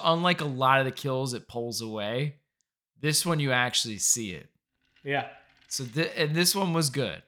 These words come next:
Speaker 1: This one I'll give it credit for. I liked it. You, and you really, you see it going all the way up or whatever. And I was like, "All right."
Speaker 2: Oh, yeah, it's, it's,
Speaker 1: I like
Speaker 2: it's
Speaker 1: this
Speaker 2: nice.
Speaker 1: one. Yeah, that was a good one.
Speaker 2: Uh, and then we lead to the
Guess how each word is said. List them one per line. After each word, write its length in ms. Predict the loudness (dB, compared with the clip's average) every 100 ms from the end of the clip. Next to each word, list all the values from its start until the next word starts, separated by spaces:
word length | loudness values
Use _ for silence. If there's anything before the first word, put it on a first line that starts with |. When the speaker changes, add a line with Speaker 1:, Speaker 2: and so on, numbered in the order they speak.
| -6
Speaker 1:
This 240 | 0 0
one 180 | 2 0
I'll 120 | 0
give 200 | 0 -4
it 200 | -6 -8
credit 360 | -6 -4 -2 -6
for. 460 | -10 -6 -4 -4 -4
I 80 | -6
liked 400 | -4 -6 -8 -12
it. 180 | -14 -14
You, 200 | -20 -6
and 160 | -4 -2
you 100 | -2
really, 320 | 2 2 2
you 140 | 2 2
see 380 | 4 4 4
it 140 | 4 2
going 320 | -6 -4 -4
all 200 | -4 -4
the 80 | -4
way 280 | -4 -2 -2
up 280 | -2 -2 -6
or 60 |
whatever. 380 | -6 -6 -6 -8
And 80 | -8
I 20 |
was 80 | -10
like, 140 | -10 -2
"All 80 |
right." 140 | 6 10
Speaker 2:
Oh, 140 | 10
yeah, 260 | 10 8 8
it's, 200 | 4 0
it's, 80 | 4
Speaker 1:
I 40 |
like 200 | 6 6
Speaker 2:
it's 80 | 6
Speaker 1:
this 40 | 6
Speaker 2:
nice. 300 | 6 4 -2
Speaker 1:
one. 80 | -6 _
Yeah, 260 | -2 -2 -2 -8 -18 -6
that 60 |
was 80 | -4
a 40 | 0
good 160 | -2
one. 140 | -2 8
Speaker 2:
Uh, 480 | 10 12 12 8 6
and 140 | 2
then 100 | 4
we 120 | 2 4
lead 360 | 4 4 0
to 80 | -6
the 440 | 2 4 4 0